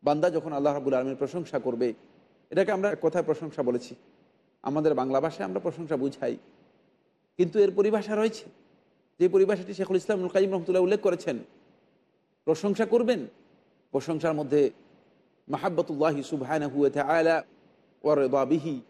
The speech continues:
এটি অপরিহার্য বিষয়। আল্লাহ রাব্বুল আলামিনের ভালোবাসা এবং তার প্রতি সন্তুষ্টি, এর মাধ্যমেই মূলত আল্লাহ রাব্বুল আলামিনের সিফাতুল কামাল, আল্লাহ সুবহানাহু ওয়া তাআলার গুণাবলীর পরিপূর্ণতার বিষয়টি তুলে ধরা,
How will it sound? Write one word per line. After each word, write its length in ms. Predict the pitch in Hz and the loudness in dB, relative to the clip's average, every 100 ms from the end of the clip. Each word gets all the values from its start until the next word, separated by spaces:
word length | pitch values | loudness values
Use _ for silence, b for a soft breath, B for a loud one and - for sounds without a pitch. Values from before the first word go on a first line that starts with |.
| _ _ _ _ _ - | _ _ _ _ _ -4
এটি 180 | 165 | 0
অপরিহার্য 420 | 156 151 151 127 123 | 2 2 -2 -2 -4
বিষয়। 360 | 123 - 120 - _ _ _ _ _ | -6 -4 -4 -6 _ _ _ _ _
আল্লাহ 260 | - 190 185 | 2 2 2
রাব্বুল 220 | 175 190 | 0 2
আলামিনের 360 | 180 185 196 196 | 2 2 2 2
ভালোবাসা 480 | 190 202 208 226 | 2 2 2 2
এবং 200 | 208 214 | 0 0
তার 180 | 208 202 | 0 0
প্রতি 220 | 185 196 | 2 -2
সন্তুষ্টি, 600 | 202 214 208 254 - 240 - _ _ _ - | 0 -2 -2 -2 0 -2 -2 _ _ _ 4
এর 200 | 202 202 | 6 6
মাধ্যমেই 560 | 180 151 - 269 262 | 2 -2 0 2 4
মূলত 220 | 220 196 180 | 2 2 2
আল্লাহ 220 | 170 156 | 2 0
রাব্বুল 220 | 156 151 | 0 0
আলামিনের 300 | 143 147 151 | 0 0 -4
সিফাতুল 480 | 147 143 196 180 131 | -6 -4 -4 -4 -6
কামাল, 460 | 147 139 175 156 - - _ _ _ _ _ _ | -2 0 0 0 -4 -14 _ _ _ _ _ _
আল্লাহ 220 | 131 156 156 | 0 2 0
সুবহানাহু 340 | 143 135 139 | -4 -6 -4
ওয়া 80 | 127 | 0
তাআলার 200 | 147 135 | 2 2
গুণাবলীর 500 | 135 180 208 190 156 | 0 2 2 2 0
পরিপূর্ণতার 640 | 165 151 151 143 147 139 127 | 0 -2 -2 -4 0 0 0
বিষয়টি 380 | 139 - 151 | -2 -2 -4
তুলে 180 | 147 143 | 0 0
ধরা, 320 | 131 139 123 | 4 4 2